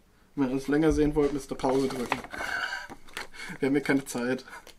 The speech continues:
Die Burger warten. So. <clears throat> Das packe ich eben mal wieder rein. Auch sehr schön hier in diesem,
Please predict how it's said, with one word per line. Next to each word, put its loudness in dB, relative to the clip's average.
Die -6
Burger 4
warten. -4
So. 6
<clears throat> 6
Das -12
packe -6
ich -6
eben 0
mal -2
wieder -6
rein. 2
Auch 2
sehr 8
schön 2
hier 8
in 6
diesem, -2